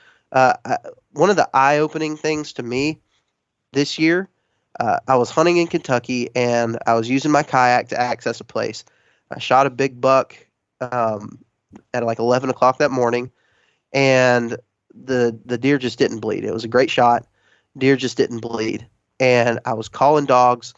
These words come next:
I searched for a little bit myself and decided a dog would be the best option.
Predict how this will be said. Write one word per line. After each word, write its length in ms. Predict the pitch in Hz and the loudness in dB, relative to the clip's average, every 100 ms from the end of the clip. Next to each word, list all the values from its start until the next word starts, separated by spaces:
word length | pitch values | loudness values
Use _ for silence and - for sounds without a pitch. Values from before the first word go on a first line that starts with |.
| _ _ _ _ - | _ _ _ _ -14
I 100 | - | -10
searched 340 | - 208 - - | 0 0 0 0
for 120 | 165 | 2
a 60 | |
little 160 | 151 147 | 2 2
bit 160 | 147 - | 0 -2
myself 540 | 135 135 123 120 - - | -4 -2 0 -2 -6 -6
and 280 | 120 117 | -4 -4
decided 400 | 117 - 127 123 | -6 0 2 2
a 80 | 120 | 0
dog 280 | 120 123 127 | 0 0 0
would 120 | 127 | -2
be 80 | 131 | -4
the 80 | 123 | -2
best 260 | 127 123 | -4 0
option. 460 | 120 117 - 120 117 | 0 0 -2 -8 -8